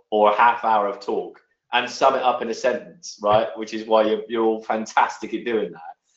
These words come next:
And I said to Larry, "There's a really fascinating thing I'm finding with art at the moment. When I create magic, it only comes alive, like Mark says, when it's presented before someone.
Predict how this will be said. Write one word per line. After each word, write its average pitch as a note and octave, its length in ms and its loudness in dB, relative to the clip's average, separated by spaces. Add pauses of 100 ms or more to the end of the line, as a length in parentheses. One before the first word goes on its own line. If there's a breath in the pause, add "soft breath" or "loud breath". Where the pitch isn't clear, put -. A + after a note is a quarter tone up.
(300)
And B2 100 4
I C#3+ 120 6
said - 200 -2
to B2+ 100 -4
Larry, A#2+ 640 0 (380)
"There's B2 160 0
a B2 60 -2
really D#3 300 -2
fascinating B2+ 580 -2
thing A#2 180 -6
I'm A2+ 140 -2
finding G#2 380 0
with G#2+ 120 0
art A#2+ 280 4
at F#2+ 60 -8
the F#2 60 -12
moment. F#2+ 440 -10 (880 soft breath)
When F3 160 4
I G3+ 140 4
create D#3 340 0
magic, A2+ 800 -6
it B2+ 120 4
only C#3 260 4
comes A#2+ 280 0
alive, A2 460 2
like G#2 180 4
Mark A#2 300 4
says, - 560 -8
when A2+ 160 4
it's - 440 -2 (460)
presented G#2 380 0
before C3+ 320 6
someone. D#2+ 440 -6